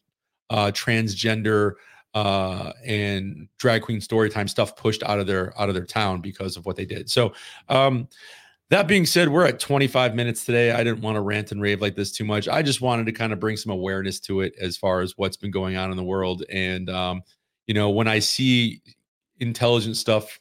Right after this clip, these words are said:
come up and, you know, we used to get briefings all the time. We used to have our S four come out and give intel briefings. And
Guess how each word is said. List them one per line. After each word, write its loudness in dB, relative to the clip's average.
come -2
up 2
and, 0
you -4
know, -2
we -2
used 0
to -2
get -4
briefings -4
all 2
the 0
time. -2
We -4
used -2
to -2
have 0
our 0
S -4
four 0
come -6
out 0
and -6
give -4
intel -4
briefings. -4
And -8